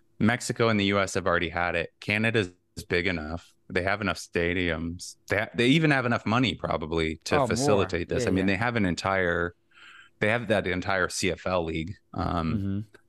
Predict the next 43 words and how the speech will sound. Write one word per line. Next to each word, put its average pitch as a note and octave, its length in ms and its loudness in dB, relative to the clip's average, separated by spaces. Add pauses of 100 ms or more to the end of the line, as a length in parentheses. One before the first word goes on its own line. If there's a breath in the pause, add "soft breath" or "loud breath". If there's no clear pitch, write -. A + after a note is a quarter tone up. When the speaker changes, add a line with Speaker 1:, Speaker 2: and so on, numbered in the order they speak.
(140)
Speaker 1:
I F#2 80 0
don't F2+ 260 0 (140)
think G2 160 -2
a E2+ 60 0
lot E2 300 0
of E2 60 -2
those D#2+ 180 -2
stadiums E2 400 -4
are E2+ 60 -4
big D#2+ 240 -4
enough, E2 360 -6 (580 loud breath)
but G#2+ 200 -2
it's - 160 -2
just - 140 0
so - 120 0
silly. G#2+ 400 0
Like, E2+ 360 -4 (340)
some C#3 280 2
of C#3 180 0
those G#2+ 240 2
teams C3+ 440 2
are F2+ 60 -4
gonna F#2 180 -4
have F#2 280 -8
to, F#2+ 80 -2
like, F2 340 -2 (200)
uh, - 80 2 (400)
if A#2+ 160 2
you're A2+ 140 4
a F#2 60 0
fan, B2 460 0
you're F2+ 160 0
gonna F#2+ 140 0
have F#2+ 100 -4
to F#2 80 -4
fly F2+ 280 -2
from, F2+ 180 -4
like, E2+ 380 -4
Vancouver G#2 600 2
to G2+ 80 2
Houston F2 840 -2 (480 loud breath)
to F#2+ 100 0
Guadalajara F2 1000 2